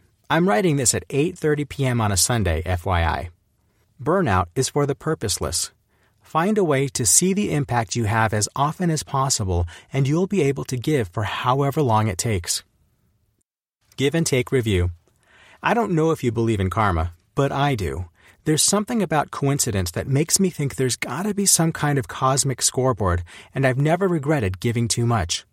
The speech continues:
I don't know what success will look like for me, but I sure know that give and take made me want to keep on giving. I hope it'll do the same for you. What else can you learn from the Blinks? How one giver didn't even take credit for a word he invented,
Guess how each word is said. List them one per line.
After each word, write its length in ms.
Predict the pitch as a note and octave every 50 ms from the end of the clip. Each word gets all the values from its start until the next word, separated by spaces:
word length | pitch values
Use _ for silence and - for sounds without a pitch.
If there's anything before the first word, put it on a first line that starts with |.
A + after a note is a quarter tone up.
| _ _ _ _ _ _ _ -
I 140 | B2+ D#3+ G3
don't 180 | A3+ A3 G3+
know 140 | F3+ E3+ F3
what 180 | F3 D#3+ D3+ -
success 540 | - C3 A2 - - - D#3 C3+ - - -
will 140 | G#2+ G2+
look 240 | G#2 B2+ D3+ - -
like 200 | A#2+ G2 - E2+
for 140 | - - F2
me, 240 | D2+ C2+ B1 F#2 - - _ - - - - _
but 140 | - A#2+
I 80 | A#2 A2+
sure 320 | - - - - G3+ A3
know 240 | G#3 F3 C3 A2 G#2+
that 240 | G2 G2 F#2 - -
give 180 | - C#3 D3 D#3+
and 120 | F#3+ F3+
take 340 | - B2 G#2 G2+ G2+ - -
made 240 | A#2 B2+ C#3 D3+ D#3+
me 80 | D#3+
want 240 | C#3+ C3 B2+ C3 -
to 80 | - A2
keep 260 | - - A#2 G#2+ -
on 140 | A2 G#2+ G2+
giving. 420 | F2+ A2 G2+ F2 D#2 D2+ E2+ - - _ _ _ _ _ _ _ - - - -
I 80 | - C#3+
hope 220 | C3+ E3 G#3 -
it'll 160 | A3 G#3 E3+ C3
do 120 | C#3+ C3+
the 80 | A#2+ A2
same 320 | - - B2 A#2+ A2+ G#2
for 140 | F2+ - G#2+
you. 320 | G#2+ A2 G#2+ F2 E2 E2 - _ _ _ _ _ _ _ _ _ _ _ _ _ _ _ _ _ _ _ _
What 180 | D3 E3+ G3
else 180 | G#3+ A3+ G#3+ -
can 140 | - F3+ F3+
you 100 | E3+ D3+
learn 200 | D3 C#3+ C#3+ C3+
from 160 | - C3+ B2+
the 80 | A2+
Blinks? 420 | G#2 A#2 A#2+ C#3 E3+ - - - - _ _ _ _ _ _ _ _ _ _ _ _ _ _
How 180 | - D3+ E3
one 220 | F3 E3+ E3+ F3+ F3+
giver 260 | - F#3+ E3 D3+ B2
didn't 240 | G#2+ - B2 C3+ C3+
even 180 | C3+ C3 C3+
take 220 | C3 - C3 B2 -
credit 360 | - - D3+ C#3 C3 - -
for 120 | - C#3
a 60 | B2 A#2+
word 260 | A#2 C3+ C#3+ D3+ C3
he 120 | C3 D3+
invented, 460 | C#3+ C#3 B2+ C#3 D3 C3 G#2 D#2+ E2+